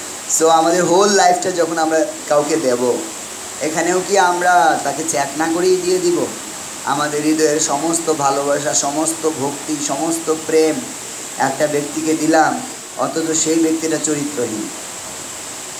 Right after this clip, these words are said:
যাকে আমি গুরু ভাবছিলাম, সে তার চরিত্র নেই। অথচ দেখা যাচ্ছে সে তার ইন্দ্রিয়গুলোর দ্বারা প্রভাবিত, প্রতারিত। কেউ কেউ পান খায়,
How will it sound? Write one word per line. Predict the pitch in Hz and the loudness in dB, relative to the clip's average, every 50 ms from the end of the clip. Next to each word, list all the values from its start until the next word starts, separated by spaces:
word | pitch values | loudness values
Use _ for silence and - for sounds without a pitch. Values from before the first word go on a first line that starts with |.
| - - - - - - - 117 | -14 -12 -12 -12 -12 -12 -6 0
যাকে | 131 139 139 139 147 | 0 0 2 0 0
আমি | 147 143 135 143 | -2 -2 -2 -2
গুরু | 139 127 139 147 156 | -2 -2 -2 -2 0
ভাবছিলাম, | 139 131 131 127 - - - 147 131 131 123 120 - 104 - - - - - - - - - - - - - - - - - - - - - - - - - - - - - - - - - - - - - - - - - - | 0 2 0 0 0 -2 -2 0 2 2 2 0 -2 -6 -8 -10 -12 -12 -12 -12 -12 -12 -12 -14 -14 -14 -14 -14 -14 -14 -14 -14 -14 -14 -14 -12 -12 -12 -12 -12 -12 -14 -12 -12 -12 -12 -12 -14 -14 -14 -14 -14 -12 -10 -8 -2
সে | - 165 165 160 160 156 | 4 8 8 8 8 6
তার | 156 151 151 151 | 4 2 2 2
চরিত্র | - 170 165 165 160 160 - 143 | 2 4 6 6 4 4 2 -2
নেই। | 135 127 123 123 120 - | -2 -2 -4 -4 -2 0
অথচ | - 156 - 214 214 208 214 208 196 196 202 - - - - - - | 0 0 2 2 2 4 6 6 6 6 4 -2 -8 -12 -12 -6 0
দেখা | - 175 175 185 190 | 2 2 4 4 2
যাচ্ছে | 185 196 190 - 190 185 | 2 0 0 -2 -2 0
সে | - 196 185 | 0 0 0
তার | 185 185 180 | 0 0 0
ইন্দ্রিয়গুলোর | 175 170 175 190 202 196 190 175 196 196 190 175 180 190 202 202 196 | 0 0 -2 -4 -4 -4 -4 0 2 2 4 4 4 4 4 4 4
দ্বারা | - 190 180 180 175 | 4 6 6 6 6
প্রভাবিত, | 170 - 147 135 123 131 127 127 127 123 - 123 120 - | 4 2 2 0 2 0 0 0 0 -2 -2 -2 -2 0
প্রতারিত। | 135 135 - - 131 123 123 123 123 131 - - - - - - - - - - - - - - - - - - - | 0 0 2 2 2 2 2 0 -2 -4 -6 -8 -10 -12 -12 -12 -12 -12 -12 -12 -12 -12 -12 -14 -14 -14 -14 -8 -2
কেউ | - 185 180 | 0 2 2
কেউ | 175 175 185 190 190 185 - 170 | 2 2 2 2 4 2 2 2
পান | 165 160 160 160 165 165 | 4 4 4 2 0 -2
খায়, | - - 185 156 156 156 156 151 151 | 0 2 4 4 4 6 4 4 2